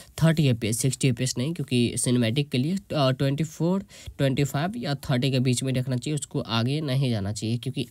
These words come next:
आँख को दर्द देता है ये। और यहाँ पे एक्सपोर्ट सेटिंग में टेन एम बी पी एस रखता हूँ, उसके बाद यहाँ पे ये डन हो चुका है। अब लाइफ में कुछ नया ना नया यूज़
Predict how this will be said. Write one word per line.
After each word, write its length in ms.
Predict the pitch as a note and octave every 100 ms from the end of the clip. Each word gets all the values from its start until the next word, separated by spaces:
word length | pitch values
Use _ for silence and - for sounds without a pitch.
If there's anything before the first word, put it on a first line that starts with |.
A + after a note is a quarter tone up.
| -
आँख 220 | F3 F#3+ -
को 100 | G#3
दर्द 380 | F#3+ D3+ B2+ C3
देता 440 | B2+ - A2 A2+ B2
है 120 | C#3+
ये। 180 | D#3 - - - - C3+ -
और 340 | A#2+ B2+ C3
यहाँ 340 | C3 C3+ C3+ B2+
पे 200 | C3+ C3
एक्सपोर्ट 440 | A#2+ - D3 D3
सेटिंग 420 | D3 D3+ D3+ D#3
में 220 | C#3 C3+
टेन 280 | C3 C#3 C3
एम 120 | B2+
बी 80 | C3
पी 120 | A#2+
एस 120 | C3 C3+
रखता 260 | A#2+ F3
हूँ, 220 | E3+ G#3+ A#3+
उसके 240 | - A2+
बाद 120 | G2 -
यहाँ 200 | - G2
पे 60 | F#2
ये 180 | B2 F#4+ E3+
डन 300 | C#3+ G2 B2
हो 200 | B2+ A#2
चुका 260 | A#2+ -
है। 100 | - - - -
अब 80 | G3
लाइफ 300 | G#3 G3+ G#3+
में 120 | A3
कुछ 240 | G#3 G3 D#3+
नया 320 | C#3 B2+ C3+
ना 120 | D3
नया 280 | C3+ C3 C3+
यूज़ 380 | B2+ B2+ C3+